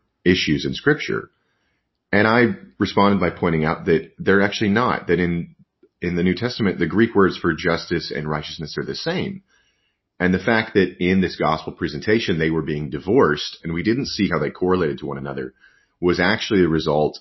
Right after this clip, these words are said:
of our own experience and tradition of translating Scripture. And so, uh, this is something that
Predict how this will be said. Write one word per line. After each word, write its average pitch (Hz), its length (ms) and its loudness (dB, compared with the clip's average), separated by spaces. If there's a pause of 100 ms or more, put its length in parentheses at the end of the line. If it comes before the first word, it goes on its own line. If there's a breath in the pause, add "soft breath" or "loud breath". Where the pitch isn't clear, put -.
of 78 140 2
our 76 220 4
own 98 220 4
experience 82 560 -2
and 76 80 -6
tradition 71 480 -4
of 65 80 -10
translating 71 480 -4
Scripture. 69 540 -2 (1000)
And 85 160 0
so, 85 560 2 (160)
uh, - 120 -8
this 104 180 -2
is 92 100 -2
something 95 240 0
that 80 120 0